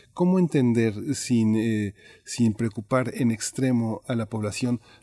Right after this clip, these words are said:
lo que está sucediendo? ¿Cómo podemos empezar a entender lo que sucede todos los días desde el espacio en el que estamos nosotros, que es la Ciudad de México?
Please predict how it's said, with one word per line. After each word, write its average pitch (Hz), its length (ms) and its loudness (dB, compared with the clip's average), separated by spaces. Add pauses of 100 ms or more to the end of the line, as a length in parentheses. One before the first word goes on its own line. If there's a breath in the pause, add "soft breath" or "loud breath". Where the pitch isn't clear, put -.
lo 113 120 -2
que - 80 -10
está - 180 -4
sucediendo? 110 680 -2
¿Cómo 135 240 2
podemos 123 520 2
empezar 110 640 -2 (100)
a 120 120 -6
entender 104 500 -6 (360 soft breath)
lo 104 80 -6
que 110 100 -8
sucede 110 360 -4
todos 117 280 -2
los 101 140 -2
días 113 280 -2 (320 soft breath)
desde 107 220 2
el 104 80 2
espacio 120 380 0
en 110 100 2
el 101 100 -2
que - 60 -6
estamos 113 320 -2
nosotros, 110 460 -2
que - 80 -6
es 107 80 -6
la 110 80 -4
Ciudad 107 260 -4
de 104 80 -2
México? - 380 -8